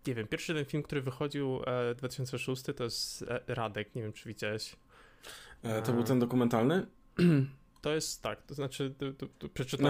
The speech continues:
Speaker 2: Znaczy
Speaker 1: dosłownie z tego, o
Speaker 2: Mhm.
Speaker 1: młodym polskim kriminaliście.
Speaker 2: Tak, tak, tak, to był, to był chyba właśnie dokumentalny, o jeśli się nie mylę, gdzie on po prostu śledził losy osoby, która wyszła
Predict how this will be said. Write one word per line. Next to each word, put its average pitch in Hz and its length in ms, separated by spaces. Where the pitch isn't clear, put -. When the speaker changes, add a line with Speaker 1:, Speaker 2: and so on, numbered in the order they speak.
Speaker 2:
Znaczy 143 160
Speaker 1:
dosłownie 117 560
z - 80
tego, 110 240
o 110 40
Speaker 2:
Mhm. 131 200
Speaker 1:
młodym 147 300
polskim 120 360
kriminaliście. 143 580
Speaker 2:
Tak, 147 160
tak, 147 120
tak, 107 160
to 127 120
był, 127 320
to 151 120
był 175 100
chyba 165 160
właśnie 156 260
dokumentalny, 143 640
o 104 40
jeśli 98 160
się 104 60
nie 104 60
mylę, 101 140
gdzie 101 140
on 104 80
po 104 120
prostu 110 180
śledził 107 400
losy 110 300
osoby, 107 340
która 101 440
wyszła 95 440